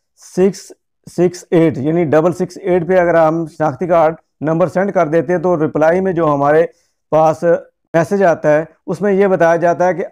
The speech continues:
आपके इस शनाख्ती कार्ड पे सॉन्ग, जैज़ वगैरह जितने भी नेटवर्क हैं उनकी जितनी सिम्स रजिस्टर्ड हैं उनकी सिर्फ तादाद बताई जाती है, नंबर नहीं बताए जाते।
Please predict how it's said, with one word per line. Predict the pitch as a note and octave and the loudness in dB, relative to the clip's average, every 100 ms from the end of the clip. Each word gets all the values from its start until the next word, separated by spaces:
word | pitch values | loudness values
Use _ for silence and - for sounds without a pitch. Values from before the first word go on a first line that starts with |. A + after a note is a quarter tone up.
| - | 0
आपके | D#3+ E3 D3+ D3+ F3 | 2 2 0 -4 -4
इस | G#3+ F#3+ - | -4 -8 -4
शनाख्ती | F3 D3 E3+ | -4 -2 -2
कार्ड | D#3 D#3 D3 | 0 0 0
पे | D#3+ F3 | -2 -2
सॉन्ग, | G3+ _ - D#3+ F3 F#3 | -4 _ -4 0 0 0
जैज़ | D#3 E3+ F3 E3 | 0 2 2 0
वगैरह | E3 F3 F3 | 0 2 2
जितने | D3+ F3 F#3+ | 0 -2 0
भी | |
नेटवर्क | E3+ D#3+ D3+ E3 E3 | 0 0 0 -2 -2
हैं | F3+ | -4
उनकी | F#3+ E3 | -4 -6
जितनी | E3 E3 F#3+ F#3+ | -8 -8 -8 -6
सिम्स | - F#3+ E3 | -2 -4 -2
रजिस्टर्ड | C3+ C#3+ - F#3+ | -4 -6 -2 0
हैं | G#3 | 0
उनकी | G#3 F#3+ G#3 | -2 -2 -4
सिर्फ | G3 F3 | -4 -4
तादाद | F#3 D#3+ F#3 G3 | 0 2 2 0
बताई | F3+ D#3+ D3 | -2 0 2
जाती | D3 C#3+ | 0 0
है, | F3 | -2
नंबर | D3 D#3 E3+ G#3+ | -2 -2 -2 -2
नहीं | F3+ | -4
बताए | D3 C3 B2 | -6 -4 -6
जाते। | A#2+ A#2+ A#2+ | -6 -10 -12